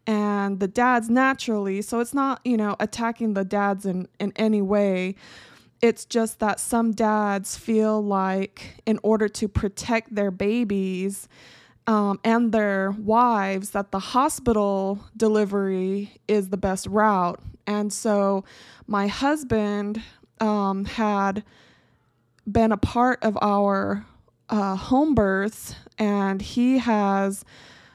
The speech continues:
uh, caught four of our babies, at, and they were all home births. And so, you know, today just wanted to go ahead and get his perspective on,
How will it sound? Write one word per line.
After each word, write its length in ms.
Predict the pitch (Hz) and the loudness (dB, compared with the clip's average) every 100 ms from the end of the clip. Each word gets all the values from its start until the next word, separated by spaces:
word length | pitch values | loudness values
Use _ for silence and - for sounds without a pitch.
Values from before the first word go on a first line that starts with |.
| _ - | _ -4
uh, 420 | 202 196 185 - - | 0 0 -2 -6 -8
caught 460 | - 247 208 196 - | -6 -2 0 0 -4
four 380 | - 269 294 254 | 0 4 6 6
of 140 | 208 | 2
our 140 | 208 185 | 0 2
babies, 840 | 214 220 208 190 185 196 202 - - - _ | 0 0 0 0 0 -2 -4 -12 -14 -20 _
at, 260 | 214 202 - _ - | 2 2 0 _ 0
and 200 | 214 214 | 2 4
they 100 | 214 | 4
were 160 | 196 | 4
all 180 | 185 214 | 4 4
home 300 | 214 220 220 | 4 4 4
births. 540 | 196 185 196 254 - - | 4 2 0 -2 -8 -4
And 440 | 208 208 202 202 196 | 0 2 2 0 -2
so, 640 | - 202 196 196 196 196 - - - - - _ | 0 4 4 4 2 0 -8 -20 -20 -20 -20 _
you 120 | 254 247 | 0 2
know, 180 | 214 | 2
today 440 | 214 240 226 220 220 | 0 -2 0 2 0
just 240 | 233 220 | -2 -4
wanted 320 | 226 214 214 | -2 -2 -4
to 640 | - 233 214 202 202 202 208 - - | -4 -2 0 0 0 -2 -6 -12 0
go 160 | 233 | 2
ahead 360 | 233 226 220 220 | 4 4 2 2
and 500 | 202 196 196 196 202 - | 0 0 -2 -4 -6 -2
get 200 | 226 - | -2 0
his 240 | 247 240 | 0 0
perspective 680 | - 233 - 208 202 208 202 - | 0 -2 -2 -4 -2 -2 -4 -2
on, 360 | 202 202 196 | 0 0 -2